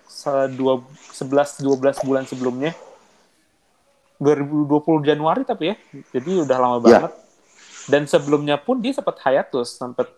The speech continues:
Speaker 1: eh, like, eh, taking a hiatus kayak delapan belas bulan sejak fight-nya lawan Khabib.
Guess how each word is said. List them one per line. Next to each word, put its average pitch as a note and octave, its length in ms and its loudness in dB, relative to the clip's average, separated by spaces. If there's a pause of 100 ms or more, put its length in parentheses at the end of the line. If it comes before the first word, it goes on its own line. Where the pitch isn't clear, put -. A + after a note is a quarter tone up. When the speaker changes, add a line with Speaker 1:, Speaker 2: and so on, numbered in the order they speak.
(300)
Speaker 1:
eh, B2 960 -2
like, A#2+ 240 0 (320)
eh, C3 240 -8
taking B2+ 560 -6
a B2+ 120 -4
hiatus B2 680 -2 (160)
kayak - 400 -2
delapan B2 480 -2
belas A#2+ 240 -4
bulan C3+ 480 0 (160)
sejak - 480 -4
fight-nya B2+ 320 -2
lawan B2+ 160 -6
Khabib. B2 400 0